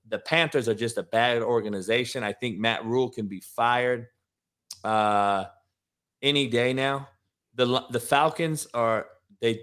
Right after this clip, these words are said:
do not have the quarterback that can throw the football around the park.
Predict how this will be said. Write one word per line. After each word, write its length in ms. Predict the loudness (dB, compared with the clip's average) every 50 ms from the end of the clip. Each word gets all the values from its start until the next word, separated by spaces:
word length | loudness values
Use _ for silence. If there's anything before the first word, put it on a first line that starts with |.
| -4 0
do 160 | 0 2 2
not 260 | 2 2 2 0 0
have 480 | -4 -4 -2 0 2 2 0 -2 -4 -4
the 100 | -4 -4
quarterback 840 | -6 -6 -2 0 2 2 2 2 0 0 -2 -2 -2 -2 -2 -4 -6
that 180 | -8 -8 -8
can 160 | -8 -10 -10 -8
throw 300 | -4 -2 0 0 0 0
the 140 | -2 -4
football 680 | -8 -6 -4 -4 -4 -2 -2 -2 0 0 0 0 -2 -2 -4
around 440 | -4 -4 -2 -2 -2 -2 -2 -2 -4
the 100 | -6 -8
park. 480 | -8 -6 -2 -2 0 0 -2 -4 -10